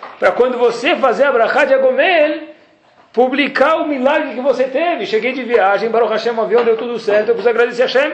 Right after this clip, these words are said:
Aonde? Em público. Tem que ser na frente de dez pessoas.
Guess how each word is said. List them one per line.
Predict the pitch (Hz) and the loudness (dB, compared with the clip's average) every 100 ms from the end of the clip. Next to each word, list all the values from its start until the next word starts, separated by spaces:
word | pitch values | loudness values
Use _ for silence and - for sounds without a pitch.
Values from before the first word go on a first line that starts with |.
| - | -4
Aonde? | 185 220 254 277 269 381 - - - - - | -2 0 0 -2 -4 -6 -8 -16 -20 -20 -14
Em | 190 | -12
público. | 175 240 175 127 78 - - _ _ _ _ _ - - - - - - _ _ _ _ | -4 -2 -2 -4 -12 -14 -16 _ _ _ _ _ -14 -14 -20 -20 -20 -20 _ _ _ _
Tem | 185 247 | 0 0
que | - | 0
ser | - | -2
na | 214 | 0
frente | 175 170 190 156 | 0 -2 -4 -6
de | 139 | -6
dez | 139 143 139 | -2 -4 -4
pessoas. | 127 117 107 101 - - | -10 -8 -10 -10 -14 -20